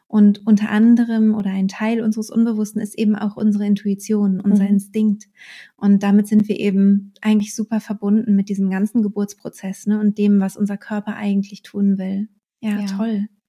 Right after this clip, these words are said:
Speaker 2: Genau, also
Speaker 1: Ja.
Speaker 2: das, und ich muss auch sagen, das war, glaube ich, auch eine, eine, ein Riesenunterschied zu meiner ersten Geburt. Da war ich überhaupt nicht mit meinem Körper verbunden. Ich war sehr im
Speaker 1: Mhm.
Speaker 2: Kopf, ähm,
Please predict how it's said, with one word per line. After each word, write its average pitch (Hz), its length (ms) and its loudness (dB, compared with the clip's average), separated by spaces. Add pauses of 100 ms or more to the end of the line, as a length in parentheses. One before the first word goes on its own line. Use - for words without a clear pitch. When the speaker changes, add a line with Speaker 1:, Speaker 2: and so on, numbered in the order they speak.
(140)
Speaker 2:
Genau, 202 380 -4
also 226 200 -4
Speaker 1:
Ja. - 20 0
Speaker 2:
das, 226 240 -6
und 214 260 -2
ich 208 140 -10
muss 233 160 -6
auch 208 120 -10
sagen, 208 240 -8
das 202 160 -12
war, 208 120 -10
glaube 214 220 -6
ich, 214 100 -12
auch 196 280 -12
eine, 196 540 -8
eine, 196 360 -8
ein 196 140 -6
Riesenunterschied 220 920 0
zu 202 100 -10
meiner 190 320 -6
ersten 196 360 -8
Geburt. 190 440 -10
Da 196 160 -12 (480)
war 214 160 -6
ich - 240 -12
überhaupt 208 600 -2
nicht 196 180 -10
mit - 160 -10
meinem 190 160 -4
Körper 196 340 -10
verbunden. 220 720 -2
Ich - 100 -14
war 196 120 -8
sehr 226 320 -10
im 214 100 -2
Speaker 1:
Mhm. 226 40 -4
Speaker 2:
Kopf, - 380 -12 (160)
ähm, 196 480 0